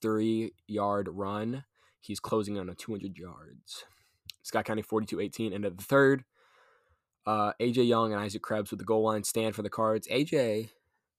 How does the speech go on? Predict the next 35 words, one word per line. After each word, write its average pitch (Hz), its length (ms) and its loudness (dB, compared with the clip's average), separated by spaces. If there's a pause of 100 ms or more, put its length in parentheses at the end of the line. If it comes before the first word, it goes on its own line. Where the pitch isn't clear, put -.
had, 101 400 -4 (160)
like, 98 160 -6
three 104 580 -2
very 101 280 -2
impressive, 95 840 -6 (560)
uh, 92 280 -8
tackles 90 760 -6
that 98 280 -2
could 123 140 4
have 110 120 6
been 107 180 2
huge 113 420 2
gains 110 380 2
for 104 160 -4
the 101 80 0
Warhawks, 98 500 -2
but 90 140 -2
A 101 100 0
J, 98 360 -4 (1120)
with, 117 320 2 (220)
A 151 100 6
J's 120 220 4
a - 20 2
really 104 300 2
great 95 260 -2
safety, 104 540 -4 (480)
and 101 100 -8
he 101 80 -2
really 104 280 -2
got 98 200 0
him, 101 260 -6
so 92 360 -6 (180)
that 104 120 0
was 101 100 0
awesome. 98 640 -4